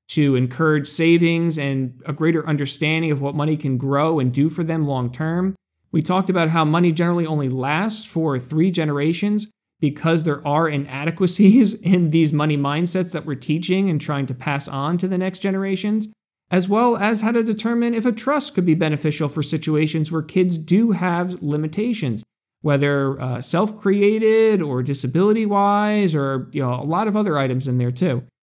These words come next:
So you don't have to open up the checkbook and show them your net <laughs> worth. But if your child enters the workforce knowing that they should pay themselves first, not spend more than they make,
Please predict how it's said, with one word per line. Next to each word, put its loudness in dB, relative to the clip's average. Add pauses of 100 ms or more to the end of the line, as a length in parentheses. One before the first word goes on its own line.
(220)
So -4
you 2
don't -2
have -4
to 0
open 2
up 0
the -6
checkbook 0
and -2
show 4
them 4
your 2
net 0
<laughs> -8
worth. 4 (420)
But 2
if 2
your 2
child -2
enters 0
the -2
workforce 0
knowing 2
that -4
they -2
should -2
pay 2
themselves 0
first, -4 (560)
not 0
spend 2
more 2
than 0
they 0
make, -2